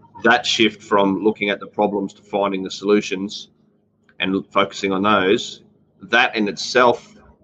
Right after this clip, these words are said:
will change how you show up in your business, how you respond, how you feel the journey. Just that shift, if you did only that, it would completely change how you,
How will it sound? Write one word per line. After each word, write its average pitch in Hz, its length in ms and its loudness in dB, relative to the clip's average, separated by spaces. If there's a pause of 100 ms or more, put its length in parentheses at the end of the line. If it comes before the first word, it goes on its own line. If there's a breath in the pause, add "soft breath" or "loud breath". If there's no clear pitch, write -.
(140)
will 101 100 -6
change 101 380 -4
how 101 80 0
you 95 460 2 (520)
show 95 300 0
up 92 160 0
in 95 80 -4
your 92 100 -2
business, 90 340 -6
how 92 100 -2
you 92 180 0
respond, 92 540 -6
how 95 80 0
you 95 180 0
feel 98 460 2
the 92 120 -4
journey. 98 480 -4 (520 soft breath)
Just 117 320 0
that 107 260 0
shift, - 300 -2
if 95 100 -10
you 104 120 -2
did 101 280 2
only 123 380 4
that, 92 340 -2 (960)
it - 100 -20
would 95 160 -18
completely 117 760 0
change 98 420 -4
how 95 100 0
you, 92 300 0